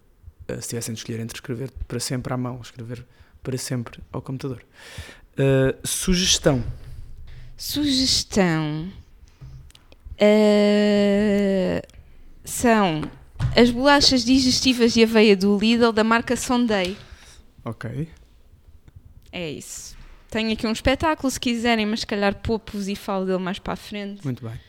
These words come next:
Speaker 2: Mas, mas é isso.
Speaker 1: Olha, a minha sugestão é o livro, é um dos livros que eu estou a ler agora, eh, que se chama Artes Menores, do William Morris. Já foi para, já
Speaker 2: Hum.
Speaker 1: foi para, hum,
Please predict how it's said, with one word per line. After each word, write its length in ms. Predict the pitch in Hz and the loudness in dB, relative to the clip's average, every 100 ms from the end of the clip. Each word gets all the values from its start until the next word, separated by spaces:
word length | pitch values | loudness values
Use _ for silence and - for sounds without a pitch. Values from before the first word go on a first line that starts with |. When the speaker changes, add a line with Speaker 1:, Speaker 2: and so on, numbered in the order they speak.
| _ _ _ - | _ _ _ -18
Speaker 2:
Mas, 720 | 202 190 185 190 208 - - - _ - | -12 -10 -8 -10 -10 -12 -14 -18 _ -10
mas 260 | 208 208 | -8 -6
é 120 | 190 | -8
isso. 880 | 160 160 - - - - - - - - | -8 -10 -14 -20 -20 -18 -18 -18 -12 -6
Speaker 1:
Olha, 200 | 131 135 | -2 0
a 40 | |
minha 160 | 147 147 | -2 -2
sugestão 460 | - 147 - 147 | -4 -6 -2 0
é 40 | 143 | 0
o 20 | |
livro, 300 | 143 131 135 | -2 -2 -2
é 100 | 147 | 0
um 80 | 143 | 0
dos 120 | 139 | 0
livros 220 | 131 127 | -2 -4
que 80 | - | -6
eu 20 | |
estou 160 | 127 131 | -4 -2
a 20 | |
ler 140 | 123 123 | -2 -2
agora, 320 | 123 147 160 - - _ - | -2 -4 -6 -14 -20 _ -8
eh, 460 | 123 120 117 113 113 _ _ | -6 -6 -8 -10 -14 _ _
que 60 | - | -14
se 60 | - | -8
chama 320 | 127 117 113 _ _ - | -4 -4 -6 _ _ -4
Artes 260 | 135 - | -4 -4
Menores, 440 | 139 131 143 160 - - | -4 -2 -2 -6 -14 -12
do 240 | 123 120 113 - | -8 -8 -8 -6
William 260 | 127 120 | -2 -2
Morris. 360 | 120 120 127 147 | 0 0 -2 -4
Já 160 | 127 123 | -4 -6
foi 180 | - | -6
para, 420 | 117 113 113 113 117 _ - - _ _ _ _ _ | -6 -6 -8 -8 -12 _ -20 -20 _ _ _ _ _
já 220 | 220 127 | -6 -4
Speaker 2:
Hum. 40 | 120 | -6
Speaker 1:
foi 200 | 208 120 | -6 -8
para, 400 | - 117 110 110 | -6 -6 -6 -8
hum, 300 | 117 117 | -10 -10